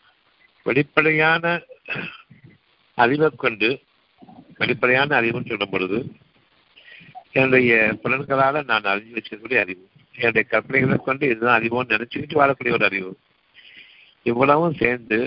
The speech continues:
எனக்கு உபயோகம் இருக்காதுன்னு ஒரு நிலைமை வரும் பொழுது கவலை உண்டாகுது. அந்த கவலை, நான் என்னுடைய வாழ்க்கையில், என்னுடைய அறிவை கொண்டு வாழ்ந்த வாழ்க்கையில் இறந்து விட்டேன், என்னை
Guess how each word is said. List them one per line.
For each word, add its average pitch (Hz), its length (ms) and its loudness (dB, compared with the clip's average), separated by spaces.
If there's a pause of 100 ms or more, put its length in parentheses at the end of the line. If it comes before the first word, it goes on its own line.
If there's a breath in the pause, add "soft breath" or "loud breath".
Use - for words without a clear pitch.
(440)
எனக்கு 117 420 0 (240)
உபயோகம் 120 540 2
இருக்காதுன்னு 117 760 0
ஒரு 110 160 2
நிலைமை 104 280 0
வரும் 98 260 0
பொழுது 95 300 0 (600)
கவலை 110 340 2
உண்டாகுது. 98 440 -14 (1300 loud breath)
அந்த 110 220 0
கவலை, 107 440 2 (160)
நான் 110 320 2 (160)
என்னுடைய 110 480 -2
வாழ்க்கையில், 101 580 -2
என்னுடைய 107 340 0
அறிவை 101 220 0
கொண்டு 101 300 -8
வாழ்ந்த 101 260 0
வாழ்க்கையில் 101 560 0
இறந்து 98 420 -2
விட்டேன், 92 440 -2 (1500 loud breath)
என்னை 117 300 0